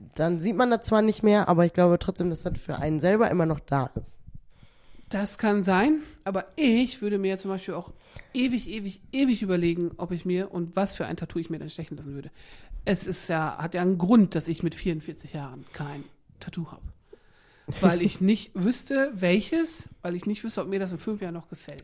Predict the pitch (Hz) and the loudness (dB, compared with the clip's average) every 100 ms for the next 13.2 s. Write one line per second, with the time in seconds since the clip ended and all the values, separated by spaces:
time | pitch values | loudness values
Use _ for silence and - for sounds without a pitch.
0 | - 139 175 170 - - 135 131 170 151 | 0 4 6 4 0 2 4 4 0 -12
1 | 165 160 175 143 165 160 165 160 156 - | -12 -12 -12 -12 -12 -10 -8 -8 -10 -20
2 | - - 175 175 170 160 208 196 185 160 | -16 -12 -2 0 0 -2 2 2 0 -4
3 | 156 147 165 233 294 - - _ _ 277 | -6 -4 -2 0 -2 -2 -16 _ _ 0
4 | 254 - 151 156 156 151 160 185 190 196 | 0 -2 -6 -6 0 0 2 0 0 -2
5 | 202 196 160 196 214 208 208 - 202 - | -2 0 -2 -6 -8 -8 -10 -10 -14 -12
6 | 247 175 - - - - - _ _ _ | -12 -12 -16 -20 -20 -20 -20 _ _ _
7 | - 220 156 117 - _ 180 185 185 185 | 2 6 6 4 -8 _ -6 -4 -4 -6
8 | 175 196 202 208 208 202 - 196 196 196 | -10 -8 -8 -10 -12 -14 -12 -10 -10 -10
9 | 226 - - 135 175 185 190 185 185 180 | -12 -12 -16 -10 -2 0 2 0 -2 -8
10 | 202 190 180 185 180 156 156 - 151 - | -12 -10 -8 -8 -10 -12 -16 -20 -20 -20
11 | - - - 175 160 160 151 156 - 214 | -20 -20 -4 6 6 8 4 4 4 6
12 | 214 202 185 156 151 156 160 202 196 190 | 6 8 8 8 6 4 4 4 6 8
13 | 190 | 6